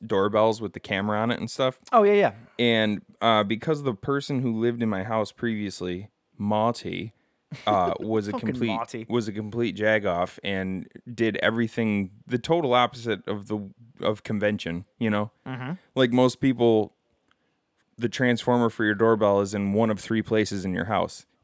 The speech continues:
Speaker 1: It's in none of those places, of course.
Speaker 2: <laughs>
Speaker 1: And, and when
Speaker 2: It's
Speaker 1: I
Speaker 2: in, it's in the hidden room under the porch.
Speaker 1: and when I take the, when I take the doorbell off the wall to see where the cor-, the wires are leading to,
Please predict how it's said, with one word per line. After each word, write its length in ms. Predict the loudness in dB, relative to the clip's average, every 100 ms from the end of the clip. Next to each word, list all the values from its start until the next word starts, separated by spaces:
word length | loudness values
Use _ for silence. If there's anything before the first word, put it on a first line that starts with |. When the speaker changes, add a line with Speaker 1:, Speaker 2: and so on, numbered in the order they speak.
| -4
Speaker 1:
It's 180 | -2 0
in 160 | 2
none 200 | 4 4
of 100 | 6
those 220 | 6 4
places, 560 | 2 0 0 -4 -8 -8 _ -6 -6 2
of 160 | 2 2
course. 400 | 2 2 2 -2 -6
Speaker 2:
<laughs> 600 | -10 -10 -14 -14 -2 6
Speaker 1:
And, 500 | 6 8 6 4 0 -6 _ _ 4
and 240 | 4 6
when 120 | 6
Speaker 2:
It's 180 | 6 4
Speaker 1:
I 20 | 2
Speaker 2:
in, 60 | -2
it's 140 | -2
in 180 | 0 2
the 80 | 2
hidden 380 | 2 0 0 0
room 280 | 0 0 -2
under 160 | -4
the 80 | -6
porch. 340 | -4 -4 -2 4
Speaker 1:
and 180 | 4 6
when 100 | 4
I 120 | 4
take 360 | 0 -4 -4 -4
the, 80 | -4
when 320 | -2 2 4
I 120 | 4
take 300 | 2 -2 -2
the 100 | -2
doorbell 440 | 4 4 6 6
off 220 | 8 6 4
the 80 |
wall 320 | 4 8 8 6
to 80 |
see 220 | 0 -2 0
where 200 | 2 2
the 120 | 0
cor-, 300 | 2 2 2
the 140 | 0 4
wires 400 | 6 6 4 2
are 260 | -2 -4 _ _ _ _ _ _
leading 320 | 0 2 2 2
to, 340 | 0 0